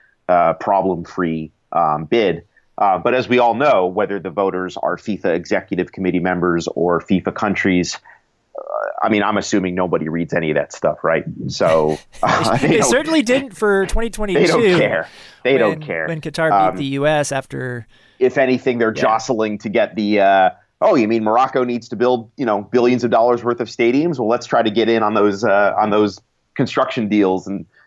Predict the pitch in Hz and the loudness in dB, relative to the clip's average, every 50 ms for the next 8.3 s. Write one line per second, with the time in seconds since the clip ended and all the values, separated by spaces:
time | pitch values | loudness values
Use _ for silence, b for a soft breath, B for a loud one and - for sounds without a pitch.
0 | b b b - 98 98 92 92 95 98 101 98 92 - - 104 - - 120 117 | b b b -2 0 0 0 0 -2 -2 0 -2 -2 -2 -4 -6 -2 0 0 2
1 | 113 104 95 82 98 98 95 90 87 90 87 - 95 90 87 - - - 101 95 | 2 0 0 0 2 2 4 4 4 2 0 0 -2 -4 -4 -4 -4 -2 0 0
2 | 92 95 95 101 101 104 117 98 90 - 110 104 - - 104 87 95 117 117 117 | 2 0 0 0 0 0 0 -2 -2 0 0 -2 0 0 0 2 2 2 2 0
3 | 123 131 117 113 104 104 101 101 101 101 95 _ - 110 107 98 92 98 95 98 | 0 0 0 0 0 0 0 -2 -2 -4 -8 _ -4 -2 0 2 2 2 2 2
4 | 104 104 107 95 95 90 92 92 95 90 95 92 87 87 98 98 95 - 101 85 | 2 2 2 2 2 2 0 0 0 0 0 0 0 0 -2 -2 -2 -2 -4 -4
5 | 87 87 80 - b b b b b b b _ - - 90 82 80 82 82 82 | -4 -4 -6 -8 b b b b b b b _ -2 0 0 0 0 0 -2 -4
6 | 82 82 82 - - 90 82 82 82 - - 87 82 82 - - 98 87 90 82 | -6 -10 -10 -6 -4 -2 -2 -2 -4 -2 -2 -2 -2 -2 -2 -4 -2 -2 0 0
7 | 92 82 85 85 80 90 85 85 85 82 82 87 82 82 80 85 87 87 80 95 | -2 -2 -2 -2 -2 0 2 2 0 0 -2 -6 -8 -8 -8 -8 -8 -6 -4 -2
8 | 92 90 - 90 82 80 | -2 -2 -2 -4 -6 -6